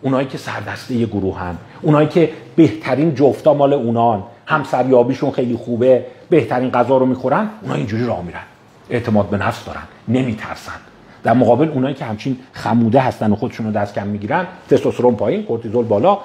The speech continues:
و مسائل مشابه. و از اون طرف حتی یه کار دیگه هم کرد.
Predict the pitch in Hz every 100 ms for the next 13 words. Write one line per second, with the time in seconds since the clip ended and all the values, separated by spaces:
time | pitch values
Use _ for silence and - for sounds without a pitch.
0 | - 123 127 151 - - 110 - 90 90
1 | 71 - - - _ _ - - - 220
2 | 359 381 359 359 330 339 339 320 294 185
3 | 214 190 165